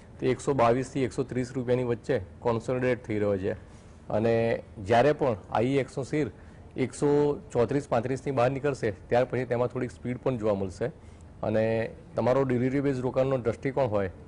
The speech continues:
અને હાલના ન-, હાલના લેવલથી નવું રોકાણ કરી શકતા હોય તો પણ તમે આઈ એક્સ માં રોકાણ કરી શકો છો અને હાલના લેવલથી આવનારા ત્રણથી ચાર વર્ષ આ કંપનીમાં તમે જો સમય આપશો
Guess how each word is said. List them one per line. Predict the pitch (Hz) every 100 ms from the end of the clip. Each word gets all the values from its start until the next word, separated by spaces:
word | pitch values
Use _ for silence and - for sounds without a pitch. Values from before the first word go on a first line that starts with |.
| -
અને | 110
હાલના | 98 101 127
ન-, | 131 127 - - - - -
હાલના | 110 113 131
લેવલથી | 127 127 135
નવું | 113 123
રોકાણ | 120 - 127
કરી | 120 123
શકતા | 117 - 104
હોય | 98 - - - -
તો | - 120
પણ | 143
તમે | 127 127
આઈ | 123 113
એક્સ | 117 -
માં | 127 123
રોકાણ | 110 101 117
કરી | 107 110
શકો | 104 98 101
છો | 113 160 - - - -
અને | 113 110 - -
હાલના | 104 107 139
લેવલથી | 131 135 156 139 104 -
આવનારા | 110 120 127
ત્રણથી | 131 120 113 131
ચાર | 117 120
વર્ષ | 120 123 - - - -
આ | 117
કંપનીમાં | 117 123 127 120
તમે | 117 117
જો | 120
સમય | - 113 123
આપશો | 117 - 110